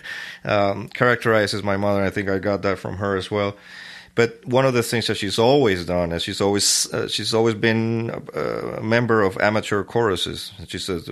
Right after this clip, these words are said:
you know, she's always singing in choruses whenever, wherever she goes and wherever she lives. So I'm, um, the, the first memories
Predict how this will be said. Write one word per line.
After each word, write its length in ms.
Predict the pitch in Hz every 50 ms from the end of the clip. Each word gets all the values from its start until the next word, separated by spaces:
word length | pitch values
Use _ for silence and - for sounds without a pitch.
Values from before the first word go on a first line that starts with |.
| 87 - - -
you 60 | - 85
know, 60 | 87
she's 200 | 80 92 90 - -
always 380 | - 113 117 117 113 110 -
singing 420 | - - 110 104 104 101 98 98 101
in 160 | - 90 87
choruses 640 | 87 - 101 98 95 95 95 98 95 95 90 - - -
whenever, 320 | 87 87 92 87 87 82
wherever 340 | 85 90 92 98 95 95 95
she 160 | - - 95
goes 380 | 87 87 85 85 85 85 - -
and 360 | 87 82 82 80 - 87 73 -
wherever 260 | - 85 82 85 87
she 160 | 82 - 87
lives. 340 | 87 87 85 85 85 - - - - - - - - - - - - -
So 380 | - - - 120 107 95 - - - _ _ _ _ _
I'm, 340 | - 117 120 127 127 123 120
um, 500 | 120 117 113 110 107 107 104 104 104 - _ _ _ _ _ _ _ _ _ _ _ -
the, 160 | 117 120 110
the 180 | - - 127 120
first 340 | - - 135 135 135 -
memories 720 | 135 123 131 160 185 160 113 95 85 78 76 - - -